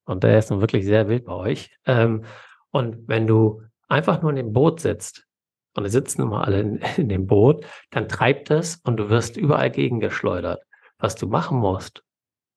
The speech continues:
damit du sicher in sichere Gewässer kommst, ist, du musst, obwohl das schon so wild und so schnell ist, musst du paddeln.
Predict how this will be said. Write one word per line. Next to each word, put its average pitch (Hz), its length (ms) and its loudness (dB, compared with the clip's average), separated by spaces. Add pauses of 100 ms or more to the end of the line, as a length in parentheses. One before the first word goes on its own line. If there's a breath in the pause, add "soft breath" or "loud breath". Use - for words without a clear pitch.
damit 104 300 -2
du 110 240 0
sicher 117 480 2
in 98 120 0
sichere 113 360 2
Gewässer 131 340 0
kommst, 95 340 -6
ist, 113 280 -4
du 98 40 -2
musst, 113 220 -2
obwohl 104 320 2
das 123 140 4
schon 117 180 -2
so 107 180 -2
wild 123 220 6
und 107 140 -2
so 107 80 0
schnell 113 300 2
ist, - 260 -4
musst - 200 -8
du 131 60 -4
paddeln. - 400 -2